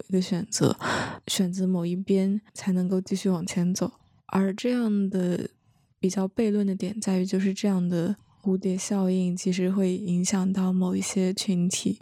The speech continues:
以及甚至也会影响到自己以及自己身边的人的未来。而这个展览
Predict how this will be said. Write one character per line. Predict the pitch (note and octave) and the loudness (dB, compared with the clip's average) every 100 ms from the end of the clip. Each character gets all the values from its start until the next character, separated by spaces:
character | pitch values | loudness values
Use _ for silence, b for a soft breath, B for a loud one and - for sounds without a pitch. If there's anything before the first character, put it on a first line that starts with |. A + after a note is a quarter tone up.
| - | 6
以 | G3 | 6
及 | F#3+ - F#3 | 6 -2 -2
甚 | F#3 G3+ | 0 0
至 | G3+ | 0
也 | G3 F#3+ | 0 -2
会 | - F#3 F3+ F3+ - | -2 0 0 -2 0
影 | F#3 | 0
响 | G3 F3+ | 2 0
到 | F#3 F3+ F3+ A3 - | 2 2 0 -4 -8
自 | - A3 | 4 4
己 | G3+ - G3+ - | 6 0 -4 -4
以 | F#3 | -2
及 | F#3+ | 0
自 | G3 G#3+ | 0 0
己 | G3 | -2
身 | - G#3 | -2 -2
边 | G#3+ A3 | 0 0
的 | A3 G3+ | 0 0
人 | F3+ F3 F3 | 0 0 0
的 | F#3 F3+ F#3+ _ | 2 0 -2 _
未 | A3 F#3+ | 2 2
来。 | F#3+ - - | -2 -10 -6
而 | - G#3+ | -2 -2
这 | A#3 | 0
个 | B3+ | -2
展 | - F#3+ F#3 G#3+ | 0 -2 0 2
览 | G3+ F#3 | 2 0